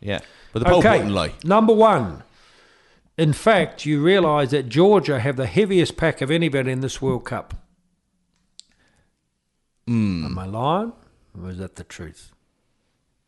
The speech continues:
Speaker 1: I think that's a lie.
Speaker 2: Yes, it is. Who do you think has the heaviest pack?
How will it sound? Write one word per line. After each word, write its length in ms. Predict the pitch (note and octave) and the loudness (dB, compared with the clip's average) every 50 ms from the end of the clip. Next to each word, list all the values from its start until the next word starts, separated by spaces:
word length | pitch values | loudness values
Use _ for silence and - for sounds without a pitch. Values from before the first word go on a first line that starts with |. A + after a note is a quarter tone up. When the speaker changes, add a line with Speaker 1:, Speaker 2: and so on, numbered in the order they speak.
| _ _ _ _ _ _ _ _ _ _ _ _ _ _ _ _ _ - | _ _ _ _ _ _ _ _ _ _ _ _ _ _ _ _ _ -6
Speaker 1:
I 100 | G2+ A2 | -4 -2
think 160 | A2 A2 G2 | -2 -2 -2
that's 520 | G#2+ F#2+ F#2 - - - - - - - _ _ _ _ _ _ _ _ _ _ - | -4 -4 -4 -4 -8 -12 -14 -14 -16 -18 _ _ _ _ _ _ _ _ _ _ -10
a 60 | F2+ | -8
lie. 240 | F2 D#2+ B1+ G1+ - - _ _ _ _ _ _ _ _ _ _ _ _ _ _ _ _ _ _ _ _ _ _ _ _ _ _ _ _ _ | -6 -6 -6 -8 -12 -16 _ _ _ _ _ _ _ _ _ _ _ _ _ _ _ _ _ _ _ _ _ _ _ _ _ _ _ _ _
Speaker 2:
Yes, 300 | F#2+ F2+ F2+ F2+ - - | -10 -10 -10 -10 -10 -12
it 80 | F2+ F2 | -10 -10
is. 240 | G2 A2+ A2+ - - _ - | -10 -10 -12 -14 -20 _ -14
Who 100 | F#2+ G#2+ | -12 -10
do 80 | F#2+ G#2 | -10 -10
you 60 | G2 | -10
think 200 | - G#2 F#2+ F2+ | -10 -10 -10 -10
has 220 | G#2 G2+ F#2+ F2 - | -10 -10 -10 -12 -12
the 140 | - F2+ | -14 -14
heaviest 420 | F2 E2+ F#2+ F2 F2+ F2+ F2 - - | -12 -12 -12 -12 -12 -14 -16 -16 -14
pack? 320 | - G2 F2 F2+ - _ | -14 -14 -14 -14 -18 _